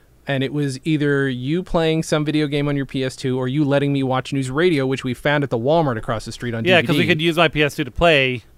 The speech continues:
Speaker 1: Yeah. I was
Speaker 2: D V Ds.
Speaker 1: so excited that it was on D V D. I had no fucking clue.
Speaker 2: <laughs>
Speaker 1: And so I bought that and rediscovered News Radio as you did that. And then I ate that first night. I can't remember. I keep trying to remember what the meal was, but I know I had,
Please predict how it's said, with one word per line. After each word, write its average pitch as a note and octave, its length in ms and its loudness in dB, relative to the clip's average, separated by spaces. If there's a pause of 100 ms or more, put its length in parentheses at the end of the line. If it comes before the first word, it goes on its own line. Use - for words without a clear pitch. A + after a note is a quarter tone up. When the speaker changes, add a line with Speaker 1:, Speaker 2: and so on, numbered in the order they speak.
(140)
Speaker 1:
Yeah. D3+ 420 2 (360)
I D3+ 60 2
was F3 60 8
Speaker 2:
D - 20 10
V F3+ 80 10
Ds. D#3+ 120 -2
Speaker 1:
so A3 480 8
excited A3 520 2
that E3 120 2
it E3 80 -4
was F3 160 0
on D#3+ 240 2
D C#3+ 140 0
V C3+ 120 0
D. A2 140 -4
I D3 80 2
had D#3+ 100 2
no F3+ 380 4
fucking D3 320 0
clue. G#2+ 420 -4
Speaker 2:
<laughs> - 320 -16 (160)
Speaker 1:
And D3 220 0
so C#3+ 180 4
I C#3 80 4
bought D#3 300 4
that D3+ 300 6
and C3+ 120 -4
rediscovered E3 560 0
News E3 180 0
Radio C#3+ 380 0
as C3 180 -2
you C3 140 -2
did C3 180 -6
that. B2 420 -2
And C3+ 220 -4
then C3 200 -4
I B2+ 180 -4
ate B2+ 280 -8 (380)
that C#3+ 160 -4
first D3 320 -4
night. A#2+ 340 -6 (460)
I C3 60 -6
can't D#3 260 -2
remember. D#3 420 0
I C3+ 100 -2
keep A#3 280 0
trying G3+ 220 0
to F#3+ 60 2
remember E3+ 280 4
what D3+ 120 0
the D3+ 60 2
meal D3 240 0
was, A2 220 -4
but C#3+ 120 -2
I D3+ 100 0
know D3+ 180 0
I C#3 140 0
had, A2 360 -4